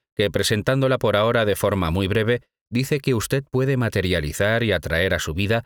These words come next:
cualquier cosa que desee gracias al poder de sus pensamientos. En otras palabras, usted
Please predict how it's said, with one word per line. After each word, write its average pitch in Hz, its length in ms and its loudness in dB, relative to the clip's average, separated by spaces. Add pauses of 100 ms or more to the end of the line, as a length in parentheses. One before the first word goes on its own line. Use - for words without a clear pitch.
(300)
cualquier 110 540 0
cosa 120 340 -2
que 104 160 0
desee 113 400 0 (220)
gracias 117 500 0
al 101 140 0
poder 87 420 0
de 80 120 -2
sus - 200 -6
pensamientos. 85 840 -2 (480)
En 87 160 -2
otras 85 240 -2
palabras, 73 500 -2 (460)
usted 98 420 -2